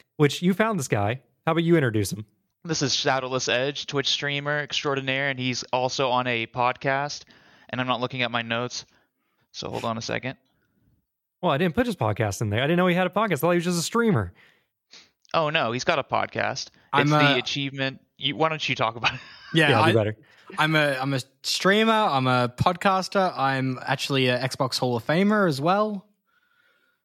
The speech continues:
Speaker 3: I'm a man of many trades. Um, yeah, I have a podcast called the Xbox Hall of, um,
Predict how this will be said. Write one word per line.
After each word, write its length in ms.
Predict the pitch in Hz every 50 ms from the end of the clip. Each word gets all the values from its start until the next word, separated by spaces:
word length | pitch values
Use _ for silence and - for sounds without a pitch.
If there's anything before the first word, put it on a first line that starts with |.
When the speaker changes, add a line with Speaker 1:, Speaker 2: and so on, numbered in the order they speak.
| _ _ -
Speaker 3:
I'm 120 | 117 113 117
a 40 | 117
man 220 | 127 139 139 143
of 80 | 139 135
many 180 | 135 131 131
trades. 460 | 123 - 165 165 180 180 175 - -
Um, 580 | - - - 135 135 131 131 127 127 127 123 127 131
yeah, 180 | 147 160 143 131
I 80 | 131 139
have 120 | 143 131
a 40 | 131
podcast 500 | - - 131 127 - 139 127 127 - -
called 260 | - 135 127 120 117
the 60 | 123 123
Xbox 360 | 123 - - 127 120 - -
Hall 220 | - 127 120 120 120
of, 100 | 117 117
um, 500 | 120 113 113 113 113 110 110 113 120 110